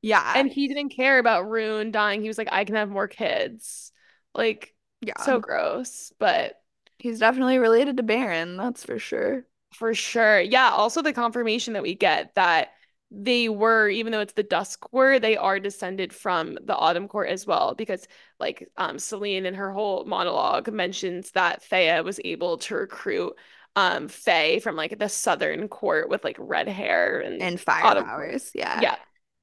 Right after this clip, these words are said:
Speaker 1: Yeah, definitely. I think, like, just, like, <laughs> gen-, just, like, generally, like, again, like, all of the info dumps, like,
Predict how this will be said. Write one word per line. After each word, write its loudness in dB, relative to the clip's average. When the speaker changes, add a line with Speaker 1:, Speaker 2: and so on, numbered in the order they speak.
Speaker 1:
Yeah, 0
definitely. -4
I 6
think, 8
like, 10
just, 8
like, 8
<laughs> 4
gen-, 8
just, 6
like, 2
generally, 6
like, 4
again, 0
like, -2
all 6
of -4
the 0
info 0
dumps, 2
like, 2